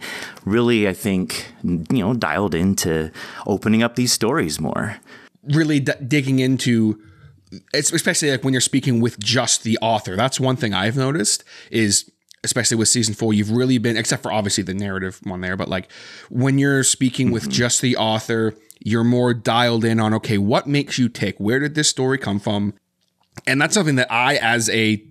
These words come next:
Speaker 2: diehard fan of the Grey Rooms and proud roomie and proud
Speaker 1: <laughs>
Speaker 2: patron, by the way, of the Grey Rooms,
Speaker 1: Yes, you
Speaker 2: love
Speaker 1: are.
Speaker 2: so much about Behind the Door, because you're really,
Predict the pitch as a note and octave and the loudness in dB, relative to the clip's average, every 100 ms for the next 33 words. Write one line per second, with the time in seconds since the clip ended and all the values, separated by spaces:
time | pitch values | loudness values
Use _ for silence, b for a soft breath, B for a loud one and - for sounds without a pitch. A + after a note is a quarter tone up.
0 | - _ - A#2 A#2 A#2 D3+ A3 G#3+ A2+ | -20 _ -10 -6 -4 0 0 0 0 -2
1 | G2+ - G#2+ G2 G#2 G#2 G#2 B2 G#2+ G2 | -2 -4 -2 -2 -4 -4 0 0 0 -4
2 | G2+ - G2 - D3+ F3 D#3 A#2+ D3 G#3 | -4 -4 -4 -4 0 0 0 2 2 4
3 | D3 A#2+ B2 B2 A2+ D3+ C3 G3 C4+ - | 2 0 0 -4 -2 0 0 0 0 0
4 | - A#2+ G#2 G2 F#2 E2 F2 C#3 B B | -2 -2 -2 -6 -6 -4 -4 -4 B B
5 | B - C#3 B2 A#2 A#2 A2 A2 G#2+ G#2+ | B 0 0 0 0 2 4 4 2 2
6 | D2+ E2+ - G2+ C3 C#3+ G2+ - D3 B2 | 0 0 0 2 4 2 2 2 2 2
7 | C3 F3+ C3 A#2 A2+ G#2 A#2 A2+ A2+ G2+ | 2 0 0 0 0 0 0 2 0 0
8 | E3+ D3 G#2+ A#2 G#2 A2+ A2+ B2 D3 C#3+ | 0 0 -2 -2 0 2 2 2 4 4
9 | B2 | 2